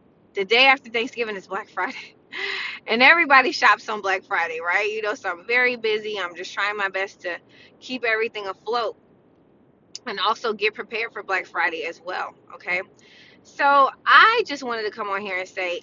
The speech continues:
it is time for you to get a pen and a paper and write down all the things that you're thankful for, okay? All the people who have been there with you from day one,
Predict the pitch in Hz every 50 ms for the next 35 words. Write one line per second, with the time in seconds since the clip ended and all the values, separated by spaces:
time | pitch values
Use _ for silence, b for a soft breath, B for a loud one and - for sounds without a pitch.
0 | _ - 226 262 294 302 311 302 - - 269 247 254 254 247 247 240 233 220 214
1 | 196 202 196 196 190 196 - 277 269 262 262 262 254 - 214 214 202 202 - 220
2 | 214 214 - 214 208 208 202 _ B B B B B 233 254 247 269 294 330 339
3 | 269 311 302 285 - 226 240 262 254 254 247 - 233 233 247 240 247 240 - 202
4 | 190 - 196 202 196 - 190 185 - - 160 147 131 - - - - - - 214
5 | 202 208 208 - B B B B B B - 202 233 262 285 285 262 277 269 294
6 | 277 240 233 262 247 247 240 233 220 202 190 175 220 233 240 233 226 220 214 208
7 | 208 196 196 - 220 220 226 - - 196 196 190 185 190 185 190 185 185 185 180
8 | 170 160 147